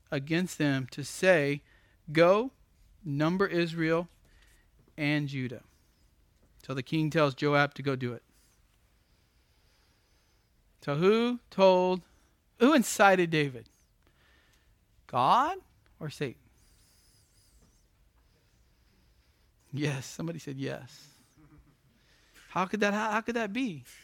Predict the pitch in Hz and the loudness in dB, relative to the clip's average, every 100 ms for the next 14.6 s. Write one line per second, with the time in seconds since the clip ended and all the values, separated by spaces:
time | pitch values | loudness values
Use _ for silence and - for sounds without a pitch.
0 | - _ _ _ _ - 135 180 180 185 | -20 _ _ _ _ -4 -2 -2 -2 -6
1 | 175 - 156 156 131 135 - 135 - 123 | -4 -2 0 0 -4 -8 -10 -14 -14 -16
2 | 110 _ _ _ - 151 - - - 214 | -16 _ _ _ 0 0 -2 -16 4 4
3 | 240 233 202 196 175 160 175 147 - 151 | 4 0 -4 -2 0 4 4 4 0 -4
4 | 147 120 135 131 156 196 180 156 123 - | -4 -4 -8 -6 -2 0 2 2 0 -8
5 | _ 143 139 139 135 127 110 113 151 - | _ -6 -4 -4 -2 -4 -6 -6 -8 -6
6 | 165 143 - 156 147 143 139 - _ _ | -4 -6 -4 -4 -4 -4 -8 -12 _ _
7 | _ _ _ _ _ _ _ _ _ - | _ _ _ _ _ _ _ _ _ -12
8 | - 147 180 147 131 127 120 117 110 160 | -4 -2 0 0 0 -2 -6 -8 -6 -6
9 | 165 160 170 156 143 143 139 147 139 139 | -2 -2 0 -2 0 -4 -6 -8 -10 -10
10 | 123 135 123 - _ _ _ _ _ - | -8 -8 -10 -14 _ _ _ _ _ -2
11 | 180 170 160 175 226 196 170 160 - 135 | 2 4 4 2 4 8 8 6 -6 -14
12 | - - _ _ _ _ _ _ _ _ | -20 -20 _ _ _ _ _ _ _ _
13 | _ _ 175 160 180 160 143 175 - _ | _ _ 2 6 6 6 2 -2 -10 _
14 | _ _ 165 147 151 156 | _ _ -2 2 2 0